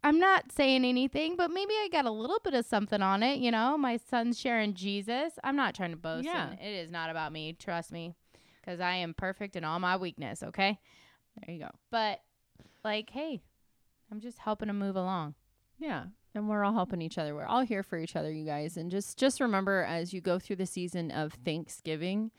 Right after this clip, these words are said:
Speaker 2: let's be thankful for God. Let's be thankful for Christ. Let's be thankful for the story that he gave us in his word.
Speaker 1: Mm-hmm.
Speaker 2: And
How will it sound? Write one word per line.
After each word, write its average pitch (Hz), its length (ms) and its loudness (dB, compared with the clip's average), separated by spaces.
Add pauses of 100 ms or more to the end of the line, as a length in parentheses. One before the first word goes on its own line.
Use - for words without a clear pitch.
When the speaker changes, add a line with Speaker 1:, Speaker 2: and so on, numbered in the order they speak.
(400)
Speaker 2:
let's 180 200 -6
be 208 180 -6
thankful 180 380 -4
for 165 180 -8
God. 143 400 -4
Let's - 220 -8
be 180 140 -8
thankful 165 360 -8
for 156 180 -10
Christ. 151 540 -8
Let's - 180 -10
be 175 140 -8
thankful 170 420 -8
for 156 320 -4
the 160 140 -6
story 180 480 -2
that 180 160 -4
he - 120 -18
gave 160 300 -6
us 202 220 -4
in 175 120 -4
his 170 200 -4
word. 151 540 -6 (260)
Speaker 1:
Mm-hmm. 175 380 -8
Speaker 2:
And 180 640 2